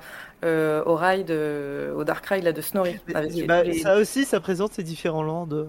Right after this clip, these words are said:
Speaker 2: qu'on,
Speaker 1: Oui, c'est
Speaker 2: qu'on
Speaker 1: vrai.
Speaker 2: voit parce que t'as la partie, euh, glacée, euh, où,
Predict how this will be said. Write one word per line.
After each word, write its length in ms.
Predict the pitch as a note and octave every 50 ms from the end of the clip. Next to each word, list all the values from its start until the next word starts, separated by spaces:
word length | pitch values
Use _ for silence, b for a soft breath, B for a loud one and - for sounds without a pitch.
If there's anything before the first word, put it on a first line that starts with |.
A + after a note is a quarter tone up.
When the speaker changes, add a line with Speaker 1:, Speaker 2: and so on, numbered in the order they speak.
| D3 D3+ - _ _ _ _ _
Speaker 2:
qu'on, 240 | - - D3+ D3 C#3+
Speaker 1:
Oui, 100 | D#3 G3
c'est 140 | F#3+ - F3
Speaker 2:
qu'on 60 | C#3+
Speaker 1:
vrai. 60 | D3 D#3+
Speaker 2:
voit 80 | F3
parce 200 | E3 - E3+ -
que 80 | - F3
t'as 200 | D#3 - E3 D3
la 100 | D3 C#3
partie, 480 | - D3+ C#3 - - - E3+ D#3 D3
euh, 80 | D3 C#3+
glacée, 580 | C#3 D3 C#3 C#3+ C#3+ - - - D#3+ D3+ D3+ D3+
euh, 240 | C#3+ C#3 C3+ C3+ C3+
où, 180 | C3+ C#3 C#3